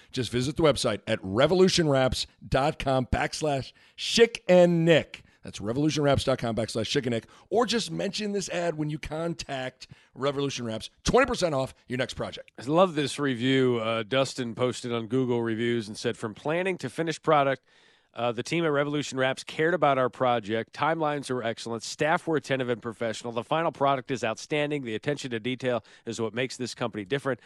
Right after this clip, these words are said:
Speaker 2: Lines are clean, no spots that look less than a polished product. Thank you for turning this gray truck into an advertising marvel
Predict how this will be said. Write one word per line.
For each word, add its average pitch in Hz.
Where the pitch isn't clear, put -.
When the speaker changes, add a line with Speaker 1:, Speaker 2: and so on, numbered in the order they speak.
Speaker 2:
Lines 151
are 143
clean, 151
no 120
spots 156
that 113
look 117
less 131
than 120
a 110
polished 110
product. 156
Thank 147
you 135
for 127
turning 139
this 110
gray 135
truck 131
into 123
an 110
advertising 139
marvel 120